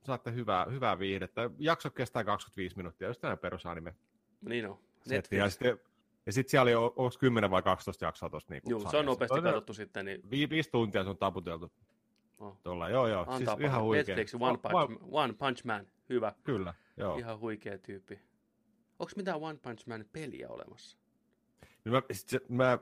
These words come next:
Speaker 1: mä en voinut olla miettimättä tätä, kun mä katsoin sitä.
Speaker 2: Niin.
Speaker 1: Mä, et onko One Punch Man peli? Ja sit mä mietin, että kuinka tylsä peli se olisi, kun yhdellä, teekö sä painat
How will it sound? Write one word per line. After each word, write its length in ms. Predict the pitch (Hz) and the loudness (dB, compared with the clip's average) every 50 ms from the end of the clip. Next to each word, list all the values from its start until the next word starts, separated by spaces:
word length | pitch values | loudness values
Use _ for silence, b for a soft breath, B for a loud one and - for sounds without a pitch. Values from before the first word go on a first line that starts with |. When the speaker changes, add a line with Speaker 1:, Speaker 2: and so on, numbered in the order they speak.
| - | 0
Speaker 1:
mä 200 | - 127 147 139 | 2 4 4 6
en 140 | 127 123 107 | 4 4 4
voinut 260 | 113 113 107 107 104 | 4 4 6 6 6
olla 140 | 101 101 98 | 6 6 6
miettimättä 600 | 101 110 110 107 - - 107 92 92 87 - 85 | 6 6 4 4 2 0 -4 -6 -6 -6 -8 -6
tätä, 360 | - 92 92 - - - - - _ _ _ _ _ _ | -6 -8 -6 -6 -6 -8 -8 -12 _ _ _ _ _ _
kun 80 | - 95 | -8 -8
mä 60 | 90 | -4
katsoin 400 | - 98 92 - 95 82 67 67 | -2 -2 -2 0 -2 -4 -4 -6
sitä. 140 | - 120 120 | -6 -6 -6
Speaker 2:
Niin. 100 | 110 104 - | -6 -6 -10
Speaker 1:
Mä, 80 | - 92 | -14 -18
et 60 | 90 - _ _ - | -18 -20 _ _ -10
onko 260 | - 135 147 135 123 107 | -8 -6 -6 -4 -4 -2
One 200 | 107 110 104 98 | -2 -2 -2 -2
Punch 320 | 95 98 95 92 - - - _ _ _ | -2 -2 -4 -4 -6 -10 -18 _ _ _
Man 200 | 101 101 98 95 | -8 -8 -6 -4
peli? 240 | - 117 113 107 101 | 0 0 2 2 2
Ja 80 | 95 92 | 0 -2
sit 100 | - 113 | -4 -4
mä 60 | 107 | -2
mietin, 360 | 110 120 120 110 - 104 90 | 0 2 2 0 0 -2 -6
että 220 | 85 - - 98 | -8 -8 -10 -10
kuinka 240 | 85 - 101 107 104 | -10 -8 -8 -8 -8
tylsä 400 | - _ - 131 117 98 98 92 | -8 _ -2 -2 -2 -2 -4 -6
peli 260 | - - 101 95 92 | -4 -2 -2 -2 -2
se 140 | 85 - 87 | -4 -6 -8
olisi, 180 | 82 82 80 - | -8 -8 -10 -12
kun 240 | - 87 85 - - _ _ _ _ _ _ _ _ _ _ _ _ _ - | -12 -12 -12 -12 -14 _ _ _ _ _ _ _ _ _ _ _ _ _ -8
yhdellä, 440 | 107 98 98 92 87 87 82 - - _ _ _ _ _ _ _ _ | -6 -4 -2 -2 -2 -2 -2 -4 -6 _ _ _ _ _ _ _ _
teekö 160 | - 87 - | -18 -18 -18
sä 80 | - - | -10 -8
painat 220 | 101 92 90 85 | -6 -6 -4 -4